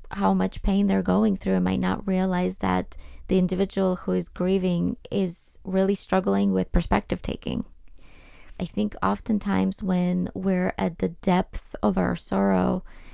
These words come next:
at the depth of our depression and grief and trauma, we might really struggle with empathy, not because we're not compassionate and empathetic individuals, but because we have nothing left. Because it takes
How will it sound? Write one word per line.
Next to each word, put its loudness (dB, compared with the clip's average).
at -2
the -2
depth 0
of 0
our 2
depression -2
and -2
grief -2
and -4
trauma, 0
we 2
might 2
really 0
struggle -2
with -2
empathy, -4
not 2
because -2
we're 2
not 0
compassionate -2
and 0
empathetic -2
individuals, 2
but 0
because -2
we 2
have -2
nothing -2
left. -6
Because -6
it -2
takes -2